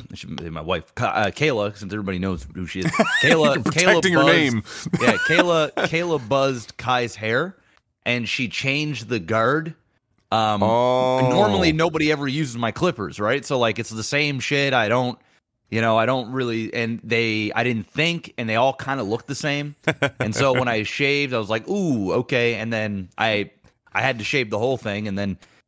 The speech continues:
Speaker 1: I come out of the bathroom, and Kayla's like, "Ooh, I don't like it." I'm like, "Well,
Speaker 2: <laughs>
Speaker 1: you know,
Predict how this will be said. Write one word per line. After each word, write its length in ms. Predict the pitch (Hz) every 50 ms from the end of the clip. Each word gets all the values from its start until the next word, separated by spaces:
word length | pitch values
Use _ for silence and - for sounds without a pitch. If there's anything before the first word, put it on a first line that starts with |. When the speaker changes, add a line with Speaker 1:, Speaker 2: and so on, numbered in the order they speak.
| _ _ -
Speaker 1:
I 120 | 104 104
come 200 | - 139 139 127
out 280 | 127 127 123 117 113 113
of 100 | 110 101
the 80 | 107
bathroom, 480 | 92 104 113 120 127 120 - 120 98 92
and 100 | 95 92
Kayla's 220 | - 123 117 113
like, 140 | 107 107 101
"Ooh, 200 | 131 151 135 92
I 120 | 90 101 113
don't 160 | 127 120 113
like 220 | 120 120 113 - -
it." 100 | - - -
I'm 300 | - - - - - -
like, 120 | 240 -
"Well, 340 | - - - - - 139 127 - - - - - - - -
Speaker 2:
<laughs> 840 | - - - - - _ _ _ _ _ _ _ _ - 403 415 381
Speaker 1:
you 60 | -
know, 320 | 101 101 95 95 87 -